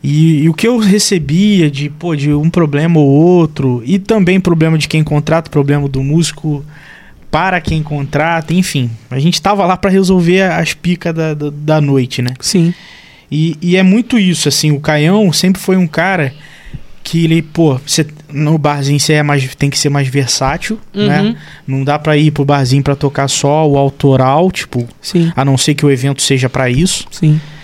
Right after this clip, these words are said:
Speaker 1: É, e aí o, o Caio era, o, era o cara que tava claramente com a bandeira do blues,
Speaker 2: Uhum.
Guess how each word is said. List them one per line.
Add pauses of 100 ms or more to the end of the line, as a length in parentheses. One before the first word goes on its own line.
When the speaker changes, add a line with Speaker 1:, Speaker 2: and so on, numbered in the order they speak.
(220)
Speaker 1:
É,
e
aí
o,
o
Caio
era,
o,
era
o
cara
que
tava
claramente
com
a
bandeira
do
blues,
Speaker 2:
Uhum.